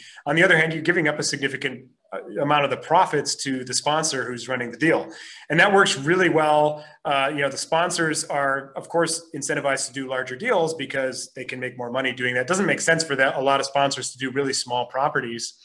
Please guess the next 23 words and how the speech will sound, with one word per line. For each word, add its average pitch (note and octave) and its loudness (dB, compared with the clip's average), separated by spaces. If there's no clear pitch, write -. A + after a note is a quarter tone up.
Um, D#3 4
but F3+ 4
for F3+ 4
an F#3+ 6
individual A#3+ 4
who F3 2
really F3+ 2
wants F#3+ 2
to - -6
get C#3+ -2
into E3 0
it D#3 -2
and C3+ -2
control D#3 0
the D#3+ 0
asset D3+ 0
themselves, D3+ 0
there's D#3 -2
a D#3+ 0
lot D3+ 2
of E3+ -2
benefits D3+ -2
to C#3+ -2